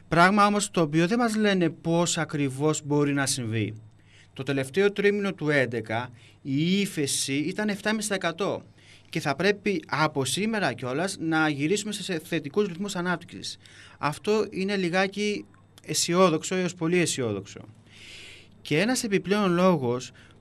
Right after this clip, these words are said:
που πιστεύω ότι είναι σημαντικός, ε,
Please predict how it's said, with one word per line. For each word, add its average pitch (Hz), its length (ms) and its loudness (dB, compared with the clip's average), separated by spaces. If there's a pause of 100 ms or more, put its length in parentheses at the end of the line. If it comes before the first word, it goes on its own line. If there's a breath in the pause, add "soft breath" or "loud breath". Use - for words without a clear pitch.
που 156 200 2
πιστεύω 180 380 0
ότι 160 600 4
είναι 170 140 0
σημαντικός, 151 1120 0 (320 soft breath)
ε, 120 920 -4